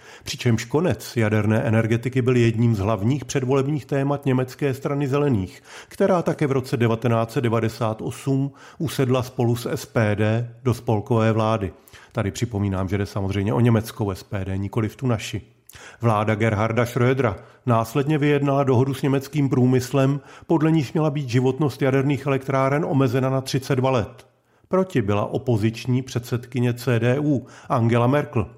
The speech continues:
která slíbila revokaci zákona v momentě, kdy se dostane k moci. To také v roce dva tisíce devět učinila a připravila mírné prodloužení provozu jaderných elektráren, jenže pak přišla katastrofa v japonské Fukushimě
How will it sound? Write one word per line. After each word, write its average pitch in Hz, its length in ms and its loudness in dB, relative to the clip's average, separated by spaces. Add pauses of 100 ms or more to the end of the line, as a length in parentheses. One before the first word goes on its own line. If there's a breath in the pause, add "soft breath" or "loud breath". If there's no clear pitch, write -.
(120)
která 240 320 -2
slíbila 143 460 0
revokaci 120 440 0
zákona 113 420 0
v 95 80 -6
momentě, 127 580 2 (340 loud breath)
kdy 113 200 2
se 123 220 -2
dostane 117 400 0
k 120 80 -6
moci. 110 380 -2 (580 loud breath)
To 113 140 2
také 117 400 2
v 113 60 2
roce 120 280 0
dva 117 160 0
tisíce 120 460 -6
devět 123 300 2
učinila 113 640 -2 (260 loud breath)
a 131 100 0
připravila 160 600 0
mírné 123 640 4
prodloužení 123 720 2
provozu 123 420 2
jaderných 127 420 2
elektráren, 101 800 -2 (320 loud breath)
jenže 160 260 0
pak 123 420 -4 (180)
přišla 117 640 -4
katastrofa 113 600 -6
v 107 60 -2
japonské 113 560 -2
Fukushimě 101 720 -4